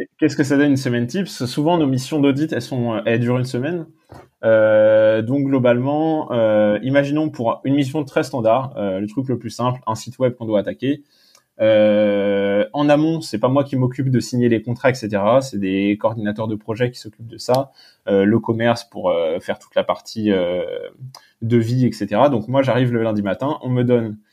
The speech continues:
euh, un périmètre, donc, euh, par exemple un site web, euh, et, euh, et c'est à peu près tout. Et ensuite, c'est, euh, plus ou moins carte blanche dessus.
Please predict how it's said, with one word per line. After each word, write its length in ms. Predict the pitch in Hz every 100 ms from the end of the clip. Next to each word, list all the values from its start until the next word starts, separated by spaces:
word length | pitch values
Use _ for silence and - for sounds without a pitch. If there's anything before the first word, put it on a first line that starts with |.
| _ _ -
euh, 240 | 98 92 -
un 100 | 135
périmètre, 600 | 139 107 123 156 - _ _ _ -
donc, 220 | 104 104
euh, 200 | 107 98
par 140 | 95
exemple 260 | 98 110 104
un 40 | 98
site 220 | - -
web, 240 | 135 160 - _ _ _ _ _ _ 113
euh, 720 | 110 107 104 104 101 98 98 -
et, 200 | 131 135
euh, 220 | 110 92
et 60 |
c'est 140 | 117 123
à 20 |
peu 100 | 131
près 160 | 131 104
tout. 280 | 139 180 -
Et 100 | 104
ensuite, 320 | 98 147 156
c'est, 200 | - 113
euh, 180 | 101 90
plus 220 | - 131
ou 40 |
moins 140 | 131 143
carte 240 | 123 123
blanche 300 | 107 127 127
dessus. 360 | 104 - 156